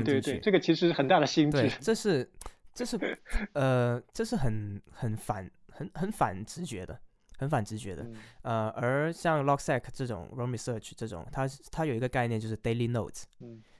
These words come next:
Speaker 1: 就你一打开，
Speaker 2: 嗯。
Speaker 1: 就是一张空白的，然后你想写什么，
Speaker 2: 嗯。
Speaker 1: 写进去就可以了。就是你不需要去，呃，专门的为它归类，因为它所有的归类都是通过双向链接的。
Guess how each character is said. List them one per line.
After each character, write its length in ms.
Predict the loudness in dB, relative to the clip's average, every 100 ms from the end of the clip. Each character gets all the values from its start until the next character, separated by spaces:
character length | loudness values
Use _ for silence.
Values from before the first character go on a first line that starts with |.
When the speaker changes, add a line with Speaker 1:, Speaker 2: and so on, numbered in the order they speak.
| -10
Speaker 1:
就 120 | -4
你 160 | -2 -2
一 100 | -4
打 160 | -2 -2
开， 260 | -2 -4 -6
Speaker 2:
嗯。 80 | -10
Speaker 1:
就 100 | -12
是 260 | -6 -6 -6 -8
一 80 | -8
张 140 | -6
空 180 | 0 0
白 200 | 0 -6
的， 120 | -14 -18 -20 _ _ -18
然 160 | -8 -4
后 420 | -2 -2 -4 -8 -14
你 240 | -10 -8
想 180 | -6 -6
写 140 | -6
什 100 | -8
么， 100 | -10
Speaker 2:
嗯。 60 | -12 -16
Speaker 1:
写 260 | -18 -10 -8
进 100 | -6
去 160 | -6
就 140 | -6 -8 -10
可 200 | -12 -10
以 80 | -10
了。 120 | -12 -14 -18 -20 -20
就 100 | -10
是 120 | -6 -6
你 100 | 4
不 160 | 8
需 220 | 8 6
要 160 | 2 0
去， 480 | 0 -2 0 -2 -6 _ -20 _ _ _ _ _ _ _ _ _ _ _
呃， 280 | -8 -6 -4 -2
专 260 | 2 4
门 180 | 4 2
的 140 | 0
为 140 | 0 0
它 100 | -2
归 240 | -2 0
类， 260 | 2 0 -4 -20 _ _ -20 _ -6
因 140 | -2
为 40 | 2
它 140 | 0
所 180 | 2 2
有 80 | 2
的 80 |
归 220 | 2 0 0
类 120 | 0
都 160 | 0
是 140 | -2 -2
通 160 | -4
过 100 | -2
双 200 | -2 -2
向 120 | -2 -4
链 140 | -4
接 160 | -8
的。 100 | -12